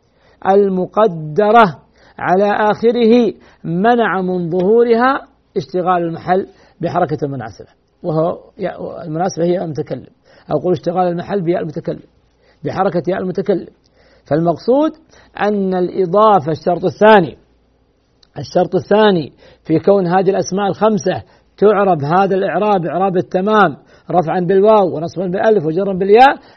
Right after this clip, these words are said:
أن تضاف إلى ياء، أن تضاف، آه، أن تضاف، هذا الشرط الأول.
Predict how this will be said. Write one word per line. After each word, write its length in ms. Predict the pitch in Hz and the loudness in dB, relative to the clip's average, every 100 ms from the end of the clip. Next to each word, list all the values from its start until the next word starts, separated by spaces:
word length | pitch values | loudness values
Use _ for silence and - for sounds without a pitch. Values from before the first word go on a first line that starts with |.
| - | -8
أن 280 | 165 175 156 | -4 -2 -4
تضاف 600 | 175 160 170 175 151 160 | -4 -2 0 0 0 -2
إلى 460 | - 156 160 156 | -2 -2 -2 -2
ياء، 500 | 156 165 175 165 147 | -4 -4 -6 -6 -6
أن 100 | 165 | -6
تضاف، 440 | 143 160 175 185 226 269 - - - - | -6 -4 -2 0 0 0 -4 -20 -20 -6
آه، 600 | 160 147 151 170 175 156 - | -2 0 0 -2 -4 -6 -8
أن 180 | 185 151 | -6 -6
تضاف، 320 | 160 165 208 | -4 0 0
هذا 100 | 165 | 2
الشرط 260 | 170 160 175 | 2 0 -2
الأول. 380 | 190 226 277 | 2 6 6